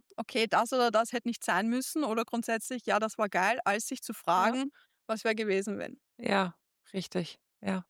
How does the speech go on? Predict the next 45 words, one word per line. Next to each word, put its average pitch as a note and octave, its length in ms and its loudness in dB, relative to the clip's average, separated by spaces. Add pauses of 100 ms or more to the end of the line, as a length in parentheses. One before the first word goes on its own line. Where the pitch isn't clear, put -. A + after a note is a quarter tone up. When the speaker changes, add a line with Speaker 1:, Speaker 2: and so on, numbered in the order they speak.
(160)
Speaker 2:
also, D#3+ 280 -8
ne, A#3+ 80 2
Speaker 1:
Ja. G#3 80 4
Speaker 2:
auch F#3 100 2
die F#3 140 2
Westküste, F#3+ 800 2
äh, - 240 -18
du G#3 60 -6
bist A3+ 140 0
trotzdem B3+ 220 2
bestimmt A#3 260 2
dankbar A#3 260 2
um F#3+ 80 0
die F#3+ 60 0
ganzen F#3+ 240 2
Speaker 1:
Ja, - 20 2
Speaker 2:
Erfahrungen, G3+ 560 4
die F#3+ 60 0
du G3 80 4
<laughs> G#3+ 160 2
machen - 80 -2
Speaker 1:
ja. C4 160 6
Speaker 2:
konntest, - 540 -2
Speaker 1:
Also, C5 180 6
ich G4 100 6
habe D4 120 4
Speaker 2:
ne? C#4+ 60 4
Speaker 1:
eh, E4 180 4
Speaker 2:
Ja. B3 140 0
Speaker 1:
wir, C#4 200 0
wir C#4+ 80 0
sagen C#4 260 0
das D#4 120 -6
immer D#4 260 2
wieder, D#4+ 200 0
in A#3+ 100 4
jedem B3 260 0
Negativen D4 560 -2
steht B3+ 200 -4
was, C4+ 160 -2
äh, A#3 160 -2
steckt - 260 -4
was B3+ 120 -4
Positives, A3+ 720 -4
weil A3 160 4